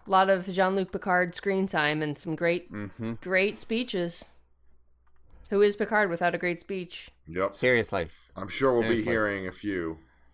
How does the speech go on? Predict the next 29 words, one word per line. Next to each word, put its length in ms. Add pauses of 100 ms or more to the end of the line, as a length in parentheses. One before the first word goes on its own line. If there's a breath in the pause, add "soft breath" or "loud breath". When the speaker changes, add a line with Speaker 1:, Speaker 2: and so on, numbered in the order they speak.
Speaker 2:
<laughs> 500
Speaker 3:
in, 200
in 460
the 120
upcoming 720
season 560
of 380
Star 280
Trek 380
Picard. 520 (360)
Speaker 1:
Okay, 220
predictions. 1040 (420 soft breath)
Will 340
Speaker 2:
Let's 60
hear 100
it. 20
Speaker 1:
he 200
have 400
a 500 (180)
speech 920 (100)
in 240
the 80
first 420
episode? 600 (880 soft breath)
Speaker 3:
Hmm. 480 (1120 soft breath)
Speaker 1:
And 140
speech 340
could 320
be, 460